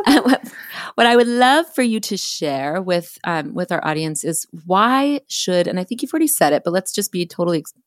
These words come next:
Speaker 2: direct. Why should someone come to W P P I? If someone's listening to this and they are on the fence, why should they come?
Speaker 1: Because it's the best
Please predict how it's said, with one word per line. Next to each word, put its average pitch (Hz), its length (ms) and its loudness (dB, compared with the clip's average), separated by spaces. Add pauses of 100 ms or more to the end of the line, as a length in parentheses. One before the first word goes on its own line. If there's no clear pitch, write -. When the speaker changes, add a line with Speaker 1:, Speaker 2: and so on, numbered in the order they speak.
(220)
Speaker 2:
direct. 156 500 -2 (260)
Why 233 200 4
should 240 200 -2
someone 190 300 0
come 156 260 -2
to - 120 -18
W 147 240 -2
P 147 140 -4
P 147 140 -6
I? 135 140 0
If 147 100 -4
someone's 226 300 0
listening 185 280 -2
to 170 60 -12
this 156 280 -2
and 143 160 -6
they 160 100 -2
are 185 80 -2
on 170 180 -2
the 156 60 -4
fence, 139 340 -6 (480)
why 156 200 2
should 147 180 -6
they 135 100 -6
come? - 240 -8 (440)
Speaker 1:
Because 226 380 2
it's 190 160 -4
the 196 140 -4
best 170 500 -8